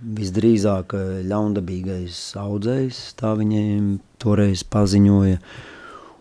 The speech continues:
Un ir kaut kāds maziņš procentiņš, pēc kaut kādām otrajām vai trešajām analīzēm varēs saprast, ka tas nav ļaundabīgs. Mēs ļoti cerējam, mēs lūdzām tiešām Dieviņu.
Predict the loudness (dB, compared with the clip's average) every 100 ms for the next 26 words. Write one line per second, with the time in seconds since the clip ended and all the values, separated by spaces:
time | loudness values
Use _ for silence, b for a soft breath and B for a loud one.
0 | _ 4 4 8 8 10 6 8 8 10
1 | 8 2 4 4 4 2 0 2 2 4
2 | 2 4 4 4 6 4 4 4 2 2
3 | 2 2 0 0 2 2 4 4 2 2
4 | 2 0 0 0 -2 -4 -6 0 0 4
5 | 6 8 6 0 -2 -4 -8 -12 -16 -12
6 | -10 -2 0 0 0 -2 0 0 0 -2
7 | -4 -4 -4 -2 -2 -4 -6 -4 -2 -2
8 | -2 2 2 2 0